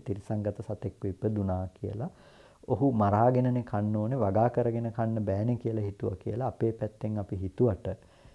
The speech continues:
කර්මය දිහා බලන්නට වෙන්නේ ඔහුගේ චේතනාව පැත්තෙන්. ඉතින් චේතනාව පැත්තෙන් යෙදෙනකොට තව කෙනෙකුට වදයක්, හිංසාවක් පමුණවන්නට ඒක ඔහුට අකුසලයක් බවට පත් වෙනවා. ඒක තමයි එතන තියෙන, අ,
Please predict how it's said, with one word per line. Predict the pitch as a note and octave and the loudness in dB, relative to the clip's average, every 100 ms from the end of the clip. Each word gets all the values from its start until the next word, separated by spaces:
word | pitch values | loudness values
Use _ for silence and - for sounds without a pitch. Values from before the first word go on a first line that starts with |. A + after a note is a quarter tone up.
| _ | _
කර්මය | - A2 B2 C#3+ C#3 | 2 4 6 4 2
දිහා | B2+ A#2+ | 0 0
බලන්නට | G#2+ G#2 G2+ G2 F#2+ | 0 0 -2 -4 -6
වෙන්නේ | F#2+ F#2 F2 F#2 D3+ - _ _ _ _ _ _ _ - - | -4 -4 -4 -6 -8 -12 _ _ _ _ _ _ _ -20 -14
ඔහුගේ | - F2+ F#2+ | -4 -4 -4
චේතනාව | G#2 - C#3+ C#3 G2 F#2 | -2 2 4 2 -2 -2
පැත්තෙන්. | F2+ B2+ - B2+ | -6 -14 -12 -8
ඉතින් | B2+ A2+ A#2 | -6 -6 -4
චේතනාව | - A2 A2 A#2+ A#2 A2 | 2 2 2 -2 -2 -4
පැත්තෙන් | A#2 - - G#2 G#2 - - _ _ | -6 -8 -8 -6 -8 -14 -20 _ _
යෙදෙනකොට | G#2+ A2+ A2 C#3+ C#3+ D3+ - | 6 8 8 6 4 0 0
තව | - A#2 A2+ | 2 2 2
කෙනෙකුට | B2 A2+ A2+ A2+ | 0 -4 -4 -4
වදයක්, | G2 G2 G#2 A#2 A#2 - | 2 4 6 6 4 -4
හිංසාවක් | A2+ G#2 - A2 G#2 A2 - | -4 -2 -2 -2 -2 -6 -4
පමුණවන්නට | A2 C3+ A#2 F#2 F#2 F#2+ G2 - C#3 - _ _ _ _ | -2 2 2 0 -2 -4 -4 -2 -2 -4 _ _ _ _
ඒක | A2+ A#2 A#2 - | 2 2 0 -4
ඔහුට | A#2+ A2 F#2+ | 0 0 -2
අකුසලයක් | B2 B2 G#2+ - F#2+ F#2 | -4 -4 -6 -4 -6 -4
බවට | - G2 F#2+ | -6 -6 -6
පත් | - G2+ - | -6 -6 -8
වෙනවා. | - A2 A2+ | -8 -6 -6
ඒක | G2 | -6
තමයි | - G2 F2+ G#2+ | -6 -4 -4 -4
එතන | G2 G#2 F2+ | -6 -6 -6
තියෙන, | - F#2+ | -6 -6
අ, | A#2 | -6